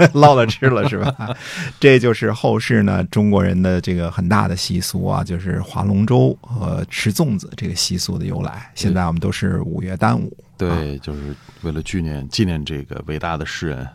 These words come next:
Speaker 2: 屈原的哈。
Speaker 1: 啊，对，
Speaker 2: 嗯。
Speaker 1: 对，主要是他这种精神。那因为
Speaker 2: 对，对，对。
Speaker 1: 不听屈原的这个劝告呢，最后这个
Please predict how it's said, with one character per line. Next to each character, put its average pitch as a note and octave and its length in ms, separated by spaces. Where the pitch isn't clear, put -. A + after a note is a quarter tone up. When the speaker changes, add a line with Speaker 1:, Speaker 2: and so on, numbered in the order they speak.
Speaker 2:
屈 - 120
原 D2+ 200
的 C#2+ 80
哈。 C#2 120
Speaker 1:
啊， C2+ 120
对， F#2+ 220
Speaker 2:
嗯。 D2 240
Speaker 1:
对， - 100
主 F2+ 80
要 E2+ 120
是 G#2 140
他 G2+ 160
这 G2+ 120
种 F#2 220
精 F3 220
神。 - 240
那 G#2 160
因 A2+ 220
为 A#2+ 100
Speaker 2:
对， A#2 80
对， - 20
对。 - 40
Speaker 1:
不 A2 260
听 A2+ 320
屈 - 280
原 F#2 200
的 G2 80
这 F2+ 160
个 E2 300
劝 F#2 480
告 F2+ 240
呢， E2+ 200
最 - 140
后 F#2+ 240
这 F#2+ 160
个 F#2+ 240